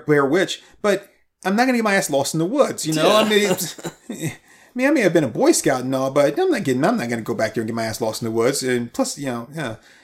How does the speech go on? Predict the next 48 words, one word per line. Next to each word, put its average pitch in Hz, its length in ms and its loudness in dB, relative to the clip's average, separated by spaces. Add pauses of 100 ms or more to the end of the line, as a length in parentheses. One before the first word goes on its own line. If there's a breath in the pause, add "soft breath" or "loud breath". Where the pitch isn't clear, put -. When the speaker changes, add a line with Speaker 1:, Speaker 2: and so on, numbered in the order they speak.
(240 soft breath)
Speaker 1:
But, 185 240 4
and 170 160 4
I'm 175 80 0
not 185 120 0
gonna 170 160 4
go 151 160 4
to, 156 160 -2
like, 143 140 0
the 131 80 -6
Pine 147 320 -4
Barrens 135 300 0
and 127 40 -10
go 135 80 -2
looking 123 220 -4
for 151 60 -4
the 135 100 0
Jersey 123 380 -4
Devil 123 260 -4
or 117 60 -2
some 123 120 -8
shit 117 240 -6
like 117 240 -8
that. 127 240 2
But - 280 4
Speaker 2:
<laughs> - 180 -8
Speaker 1:
if 202 160 -2
you 247 80 4
know 269 140 6
of, 196 40 -4
like, 170 180 2
hey, 170 160 -2
"Oh, 185 120 6
here's 208 260 0
an 185 60 -4
old 175 300 2
town 175 180 -2
that's 147 220 -2
supposed 135 400 -4
to 143 80 0
have 135 100 0
something 135 260 -6 (240 loud breath)
mysterious 160 440 4
and 139 100 -4
creepy 160 340 -2
about 147 380 2
it 147 100 0
or 143 120 0
something," 151 500 -4